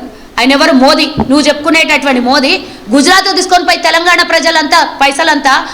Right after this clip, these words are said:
మేం కట్టిన ట్యాక్సులలో పద్నాలుగు శాతం మాకు ఇవ్వకుండా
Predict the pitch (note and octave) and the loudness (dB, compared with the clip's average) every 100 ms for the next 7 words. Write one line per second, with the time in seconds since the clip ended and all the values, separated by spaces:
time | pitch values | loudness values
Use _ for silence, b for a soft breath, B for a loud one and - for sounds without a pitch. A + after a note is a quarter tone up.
0 | B B C4+ F4+ F#4+ F#4 F#4+ F#4 E4+ E4 | B B 2 2 2 0 0 0 0 0
1 | E4+ D4+ C#4 F4+ D#4 B3 D4+ E4+ D4+ D4+ | 0 0 2 0 0 0 0 0 0 0
2 | D#4 F#4 E4 D#4+ C#4 D4 C#4+ A#3+ D4+ F4 | 0 0 0 -2 -2 -2 0 0 2 0